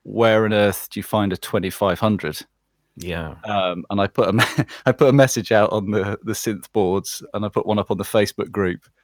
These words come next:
Speaker 1: and I said, "Has anyone got a twenty-five hundred?" To which I just got a load of sarcastic replies, you know.
Speaker 2: <laughs>
Speaker 1: "Oh yeah, I've got, I've got seven. I've got, yeah, I've got one in my gar-,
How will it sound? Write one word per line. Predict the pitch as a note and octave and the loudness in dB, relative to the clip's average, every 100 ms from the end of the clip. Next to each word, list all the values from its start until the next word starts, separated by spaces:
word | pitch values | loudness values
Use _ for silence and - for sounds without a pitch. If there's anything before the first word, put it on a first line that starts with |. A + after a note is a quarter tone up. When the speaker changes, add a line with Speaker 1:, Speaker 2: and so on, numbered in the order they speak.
| _ | _
Speaker 1:
and | G#2+ | -4
I | |
said, | - G#2+ | 0 2
"Has | G#2+ | 6
anyone | A#2 A2 | 6 4
got | G2+ | 0
a | F#2+ - _ | -2 -8 _
twenty-five | - G2+ G2 A2 F#2+ | -4 -4 -2 0 0
hundred?" | G2+ F#2+ E2+ E2 - - | 0 -4 -4 -8 -14 -12
To | G2 | -8
which | F2+ - | -8 -8
I | |
just | F2+ F2+ | -8 -6
got | G#2 F#2 | -4 -2
a | |
load | G2 F2 | -2 -2
of | F#2 | -4
sarcastic | G2+ F2+ - F2 - E2+ _ _ | -2 -2 -2 -6 -6 -10 _ _
replies, | G#2 - F#2 E2+ F2 | -10 -4 -2 0 0
you | F#2 | 2
know. | F2+ F2 - | 0 -2 0
Speaker 2:
<laughs> | |
Speaker 1:
"Oh | - - C#3 C#3+ E3 | -2 0 -2 2 4
yeah, | E3 | 6
I've | C#3+ C#3 | 6 2
got, | - A2 | -2 -2
I've | A#2 - | -2 0
got | A2+ - | -4 -2
seven. | - A2+ G#2 G2+ - | 0 2 0 -4 -4
I've | G#2 | -6
got, | G#2+ G2+ - A2+ | -4 -4 -6 -6
yeah, | A2 G2+ | -2 -2
I've | F#2 | -2
got | - F2 - | -6 -10 -14
one | A#2 B2+ | -2 2
in | A2 | 2
my | G#2 | 2
gar-, | A2+ A2 G2+ | 4 4 4